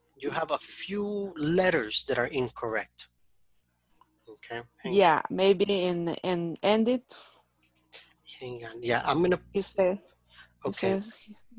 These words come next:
Speaker 1: Right. So one is ended. The, um,
Speaker 2: Mm-hmm.
Speaker 1: the Beatles, uh, you put, I, I know what you meant, but you put the Beatles started with D and it's with T. Started. Okay.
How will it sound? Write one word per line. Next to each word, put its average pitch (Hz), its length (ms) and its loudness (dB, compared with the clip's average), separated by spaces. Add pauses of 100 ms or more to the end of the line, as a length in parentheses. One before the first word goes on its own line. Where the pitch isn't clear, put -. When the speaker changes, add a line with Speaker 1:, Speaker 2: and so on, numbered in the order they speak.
(360)
Speaker 1:
Right. 139 480 2
So 123 400 0 (600)
one 147 340 2
is 160 240 2 (100)
ended. 170 460 4 (640)
The, 151 260 2 (160)
um, 120 340 2
Speaker 2:
Mm-hmm. 185 180 -2 (560)
Speaker 1:
the 131 100 0 (120)
Beatles, 175 400 2 (380)
uh, 135 360 0 (280)
you 160 100 -6 (120)
put, - 180 -8 (480)
I, 151 160 -4
I 160 120 2
know 196 140 2
what 196 220 0
you 143 100 -2
meant, 143 400 0
but 123 180 -4
you 139 80 -6
put 160 240 -6
the 139 80 -2
Beatles 156 300 0
started 151 560 0 (480)
with 123 140 -2 (100)
D 143 340 2
and 127 120 -4
it's - 260 0
with 123 220 -4
T. 135 320 0 (100)
Started. - 800 0 (960)
Okay. 135 260 -4